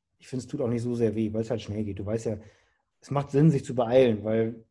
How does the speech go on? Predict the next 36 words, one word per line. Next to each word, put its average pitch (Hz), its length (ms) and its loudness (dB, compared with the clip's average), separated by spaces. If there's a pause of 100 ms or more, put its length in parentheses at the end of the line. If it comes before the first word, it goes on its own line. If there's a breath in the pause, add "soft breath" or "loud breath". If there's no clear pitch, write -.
(180)
beeilst 127 340 0
du 143 60 -4
dich, 123 160 -4
bist 120 180 -8
du 120 40 -10
schneller 117 240 -4
fertig 104 420 -6
und 113 180 -16 (120)
hast 110 180 -14
den 110 180 -8
Kack 110 260 -12
durch. 127 280 -8 (720)
Das 175 400 0 (240)
und, 147 720 4 (220)
ähm, 139 720 0 (260)
was 139 420 -6
wir 127 100 2
jetzt, 135 280 2
was 127 240 -12 (140)
diese 147 160 -6
Woche 143 180 -2
wieder 139 140 -2
anliegt, 127 320 -4
ist, 131 460 -10
äh, 113 360 -2
wir 117 220 -14
gehen 117 160 -4
jetzt 117 180 -6
ein 123 60 -6
bisschen 113 220 -4
mehr 117 160 0
Richtung, 110 500 -6 (640)
äh, 107 320 -4
so 101 100 -8
ein 107 140 -6
Gymnastik-Cycle, 120 1000 -2